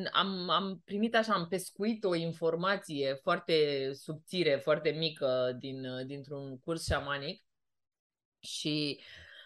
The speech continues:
uh, m-a obsedat și m-am întors acasă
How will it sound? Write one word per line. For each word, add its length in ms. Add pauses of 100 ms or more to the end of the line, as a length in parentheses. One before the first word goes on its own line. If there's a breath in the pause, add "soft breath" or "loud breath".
uh, 240
m-a 140
obsedat 720
și 180
m-am 220
întors 340
acasă 800